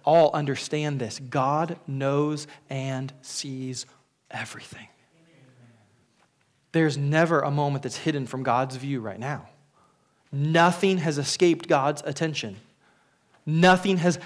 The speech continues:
happened outside of God's knowledge and control. I want you to know this for certain as we think about Nicole. Our God's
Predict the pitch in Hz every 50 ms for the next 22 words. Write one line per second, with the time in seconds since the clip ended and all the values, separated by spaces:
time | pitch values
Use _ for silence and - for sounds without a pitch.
0 | - - - - - 185 196 208 202 - 156 139 127 - - 139 147 143 - -
1 | 156 151 143 143 127 135 139 135 135 127 139 143 143 147 147 143 139 139 127 123
2 | - - 156 143 139 143 135 - - - - 196 160 131 117 - - - - -
3 | - 147 143 139 156 190 208 208 180 147 - 156 143 143 147 156 160 170 175 175
4 | 190 185 151 147 156 156 151 - - - - 143 131 - - - - 160 156 147
5 | - 131 120 113 127 123 127 123 117 - - 151 147 143 - 135 123 120 117 123
6 | - 131 117 - - - 135 123 113 113 113 - - - - - - - - _
7 | _ - 160 151 165 190 196 202 202 202 196 - - - 143 160 143 139 139 143
8 | 143 143 139 -